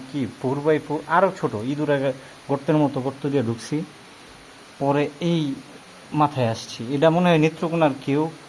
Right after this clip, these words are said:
আগে আসছে বলে আমার মনে হয় না। যদি কেউ আসা থাকে, তাহলে কমেন্ট করেন বা আমাদের বললেন। আমি অবশ্যই নেত্রকোনায় গিয়ে সবাইকে জিজ্ঞাসা করবো যে এরকম কোনো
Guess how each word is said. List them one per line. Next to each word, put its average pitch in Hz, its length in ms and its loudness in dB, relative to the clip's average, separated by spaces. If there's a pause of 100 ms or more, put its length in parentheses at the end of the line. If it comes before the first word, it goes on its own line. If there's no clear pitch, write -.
(440)
আগে 147 240 4
আসছে 139 320 0
বলে 139 260 2
আমার 131 240 4
মনে 135 220 2
হয় 120 180 0
না। 117 160 -4 (720)
যদি 143 160 -2
কেউ 139 140 0
আসা 139 220 0
থাকে, 147 320 0
তাহলে 139 320 0 (1040)
কমেন্ট 143 340 2
করেন 151 260 0
বা 139 120 0
আমাদের 131 340 -2
বললেন। 127 320 0
আমি 139 220 -2
অবশ্যই 156 440 -6
নেত্রকোনায় 147 480 -8
গিয়ে 127 220 -6
সবাইকে 127 260 -6
জিজ্ঞাসা 127 300 -6
করবো 117 200 -12
যে 123 100 -10
এরকম 120 360 -8
কোনো 120 140 -10